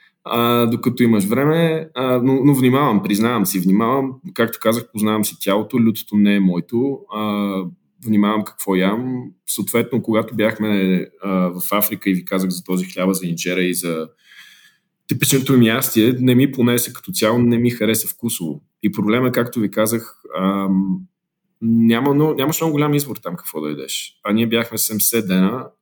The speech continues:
и това, което открихме само, че се казва Ред Снапър.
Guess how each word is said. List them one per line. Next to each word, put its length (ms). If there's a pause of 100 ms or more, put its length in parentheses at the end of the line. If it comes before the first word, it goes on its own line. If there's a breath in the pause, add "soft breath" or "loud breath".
и 680
това, 180
което 240
открихме 440
само, 300
че 300 (140)
се 180
казва 380
Ред 140
Снапър. 400